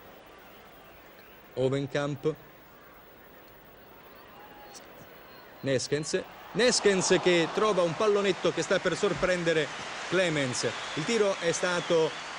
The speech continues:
di Willy van de Kerkhoff. Van de Kerkhoff, ecco, rivediamo il tiro del numero otto olandese, Willy van de Kerkhoff, giocatore dell'Eindhoven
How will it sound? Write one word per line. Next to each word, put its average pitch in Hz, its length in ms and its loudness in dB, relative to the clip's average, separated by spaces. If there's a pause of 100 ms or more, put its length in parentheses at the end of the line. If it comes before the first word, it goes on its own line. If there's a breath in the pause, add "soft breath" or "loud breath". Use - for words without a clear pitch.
(140)
di 156 280 4
Willy 233 240 0
van 233 160 0
de 208 100 2
Kerkhoff. 117 520 -2 (220)
Van 233 160 0
de 208 100 2
Kerkhoff, 151 320 0
ecco, 170 180 0
rivediamo 160 560 0 (1160)
il 117 100 -8
tiro 165 260 4
del 139 320 2
numero 202 300 0
otto 156 400 0 (720)
olandese, 160 600 2
Willy 202 260 0
van 196 200 -2
de 185 100 0
Kerkhoff, 170 480 0
giocatore 139 320 0
dell'Eindhoven 170 720 2